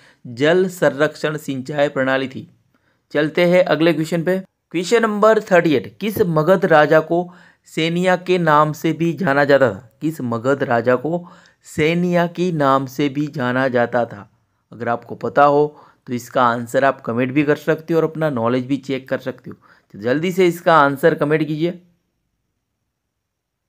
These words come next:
तो इसका उत्तर है बिम्बिसार। तो बिम्बिसार को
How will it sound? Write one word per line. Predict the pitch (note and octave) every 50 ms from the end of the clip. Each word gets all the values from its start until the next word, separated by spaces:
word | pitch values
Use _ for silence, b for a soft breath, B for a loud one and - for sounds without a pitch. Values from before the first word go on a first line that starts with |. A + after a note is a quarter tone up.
| _ _ _ _ _ _ _ _ _
तो | - D3
इसका | D3 D3 -
उत्तर | E3+ D#3 -
है | D#3 C3 B2+
बिम्बिसार। | C#3+ D#3+ E3+ E3+ D#3 D3 E3 D#3+ - - A2+ A2+ - - -
तो | A2+
बिम्बिसार | A2+ A#2 C#3+ D#3 D#3+ D#3 D#3+ F#3+ F3 F3 F3+ D#3 D3+ D3 D3
को | D3+ E3+ E3 F3+ F3+